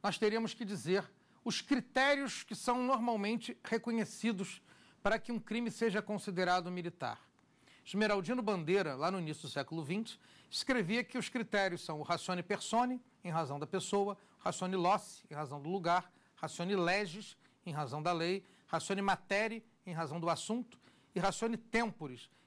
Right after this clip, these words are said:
que é em razão do tempo em que, em que, em que o crime ocorreu. Mas, na prática, esses critérios são utilizados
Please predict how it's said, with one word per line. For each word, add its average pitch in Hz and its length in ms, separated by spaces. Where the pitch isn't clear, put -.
que 202 80
é 214 60
em 214 40
razão 185 320
do 202 120
tempo - 500
em 156 100
que, 175 120
em 160 160
que, 170 120
em 160 160
que 151 80
o 165 60
crime 165 200
ocorreu. 143 460
Mas, 220 300
na 254 140
prática, 208 580
esses 202 220
critérios 220 420
são 233 160
utilizados 185 840